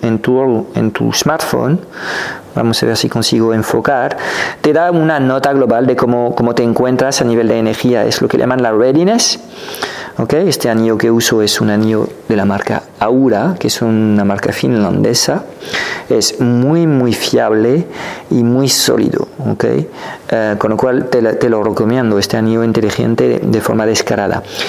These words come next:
Ves que aquí tienes tu nota, tu readiness, todos los días vas a saber un poco cómo andas de fuerza.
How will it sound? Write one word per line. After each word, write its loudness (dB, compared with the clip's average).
Ves 2
que 2
aquí 0
tienes 0
tu 2
nota, 0
tu 2
readiness, 2
todos 4
los 2
días 4
vas 0
a 0
saber 2
un 0
poco 0
cómo 2
andas 0
de 4
fuerza. 0